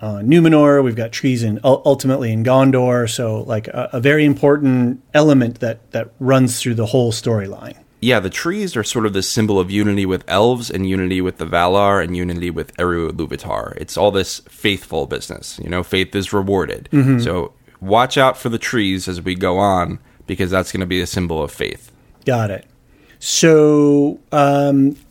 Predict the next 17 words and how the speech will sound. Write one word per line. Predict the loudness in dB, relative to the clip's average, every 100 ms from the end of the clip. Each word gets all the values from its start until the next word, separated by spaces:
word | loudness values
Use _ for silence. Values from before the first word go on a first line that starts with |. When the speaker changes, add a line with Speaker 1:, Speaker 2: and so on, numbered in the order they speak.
| 0
Speaker 1:
let's | 0 2
talk | 2
a | 4
little | 6 6
bit | 4
more | 4
about | 4 4 2
the | -6
trees, | -4 0 2 2 -2
too. | -2 2 2
You, | 2 -2 -6 -6
we've | -4
got | 0 -2 -2
two | -4 -2
trees | 0 0 2 2
in | 2 2
Valinor? | 0 0 0 0 0 0 -2 -4